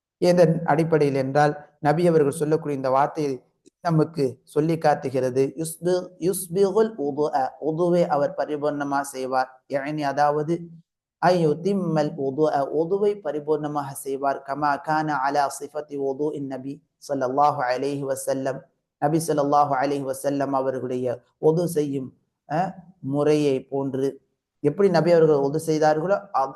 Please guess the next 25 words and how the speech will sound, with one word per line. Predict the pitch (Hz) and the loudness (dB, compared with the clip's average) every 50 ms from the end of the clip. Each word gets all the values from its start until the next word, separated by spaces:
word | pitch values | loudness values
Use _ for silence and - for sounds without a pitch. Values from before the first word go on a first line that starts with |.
| - | -8
அதே | - 147 143 175 190 202 | -8 -6 -2 0 0 0
போன்று | 202 190 170 170 170 170 170 208 | 0 0 -2 -4 -4 -2 0 0
அவர் | 190 175 160 | 0 0 -2
என்ன | 147 156 160 | -2 -4 -4
செய்வார்? | 156 160 160 156 147 143 147 135 131 - - _ _ _ _ _ _ _ _ _ _ _ _ _ _ _ _ | -4 -2 -2 -2 0 2 2 0 0 -2 -8 _ _ _ _ _ _ _ _ _ _ _ _ _ _ _ _
ஒதுவை | - 135 151 160 165 190 180 202 220 | 0 2 4 4 4 4 2 2 2
பரிபூர்ணமாக | 202 - 156 139 151 151 156 165 165 165 160 156 156 156 151 151 | 2 2 0 0 0 0 0 0 0 0 0 0 0 0 -2 -2
செய்வார். | - - 139 143 139 131 139 135 131 - - - _ _ _ _ _ _ _ _ _ _ _ _ _ - 226 | -4 -6 -6 -6 -2 0 0 0 0 -2 -6 -16 _ _ _ _ _ _ _ _ _ _ _ _ _ 0 2
وكذلك | 240 240 233 226 220 247 262 254 254 240 220 226 208 | 4 4 6 4 6 8 8 8 6 6 4 2 0
الصحابة، | 202 202 202 185 160 - 208 208 208 202 202 190 196 | -2 0 -2 -2 -2 2 4 4 4 4 0 -2 -4
இப்படிதான் | 190 190 190 202 196 190 233 240 220 - - | -6 -8 -4 -2 0 2 2 2 0 0 -4
சஹாபாக்கள்லாம் | - - 202 220 208 214 202 196 202 202 185 185 185 185 170 | -2 0 0 2 2 0 -2 -2 -4 -6 -6 -4 -2 -2 -2
இருந்தாங்க. | 151 147 147 151 139 139 135 127 123 123 120 - - | -4 -6 -6 -4 -4 -4 -4 -4 -4 -6 -6 -2 0
كانوا | 151 156 165 175 175 180 | 2 4 4 4 2 0
يعملون | 175 170 160 147 165 175 180 175 185 185 190 196 | 0 0 0 0 0 0 0 0 -2 -2 -4 -6
الناس، | 185 185 185 190 208 202 175 135 - - - - _ _ | -6 -8 -4 -2 0 0 0 -2 -4 -10 -14 -18 _ _
يعلمون | 147 160 165 151 185 196 190 190 196 190 196 208 214 202 | 0 2 4 4 2 0 -2 -4 -6 -4 -4 -4 -2 -2
الناس | 196 190 180 180 185 185 180 185 - - - _ _ _ _ _ _ _ _ _ _ _ | -2 -4 -2 0 2 2 2 0 -2 -8 -16 _ _ _ _ _ _ _ _ _ _ _
صفة | - - - - 208 214 202 220 208 202 208 196 | -14 -6 -2 0 0 2 4 4 4 6 4 4
وضوء | 190 185 185 196 196 208 220 220 220 | 4 4 4 4 4 4 4 4 4
النبي | 202 196 202 202 226 226 | 2 0 0 0 -2 -2
صلى | 202 214 240 233 240 | -4 -4 -4 -4 -4
الله | 233 220 190 147 139 139 151 165 | -2 0 0 0 0 0 -2 -2
عليه | 156 151 151 151 147 143 | -2 -2 -2 -6 -8 -12
وسلم. | 147 139 - - 151 147 147 143 147 | -14 -16 -8 -6 -6 -6 -4 -6 -10